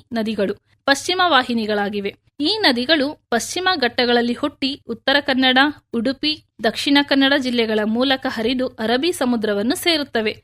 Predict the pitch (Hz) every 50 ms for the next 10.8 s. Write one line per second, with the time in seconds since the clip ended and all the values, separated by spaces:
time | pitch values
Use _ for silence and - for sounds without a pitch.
0 | _ _ - 277 302 403 427 392 311 269 269 262 254 254 254 247 - 233 233 233
1 | 233 226 - 240 226 247 277 339 359 294 277 233 254 302 311 247 262 302 302 -
2 | _ - 226 220 220 226 240 262 294 294 285 269 269 262 269 320 349 - - -
3 | - - 254 240 262 285 285 277 269 254 233 247 262 277 294 - - _ _ -
4 | 233 - _ 262 269 254 233 214 220 233 247 262 269 262 247 277 311 320 285 _
5 | _ - 196 208 208 214 240 247 240 247 254 269 302 311 - _ _ 233 233 -
6 | 233 - - 285 311 285 _ - 240 247 247 277 339 330 269 269 247 247 247 233
7 | 233 226 220 208 220 214 233 269 302 - 294 294 294 285 277 240 226 226 220 214
8 | 214 - - _ _ - 269 311 381 381 339 277 254 240 294 339 320 269 262 247
9 | 233 240 262 302 285 262 277 294 285 - 247 233 226 233 - - - - _ 339
10 | 339 320 285 269 262 254 254 262 254 254 247 247 247 247 233